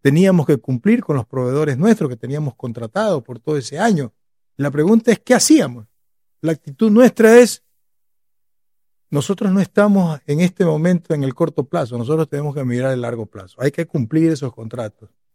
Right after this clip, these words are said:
y hay que cumplir con la gente, ¿no es cierto? Primero.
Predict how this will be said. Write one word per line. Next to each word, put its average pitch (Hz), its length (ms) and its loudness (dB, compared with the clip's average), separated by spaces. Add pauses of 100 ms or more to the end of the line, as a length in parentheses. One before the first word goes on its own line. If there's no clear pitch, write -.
(100)
y 147 60 0
hay 143 80 -2
que 165 120 -2
cumplir 160 440 -6
con 120 180 -14
la 107 80 -16
gente, 104 440 -18 (320)
¿no 113 80 -12
es 110 60 -10
cierto? 135 300 -6
Primero. 110 560 -10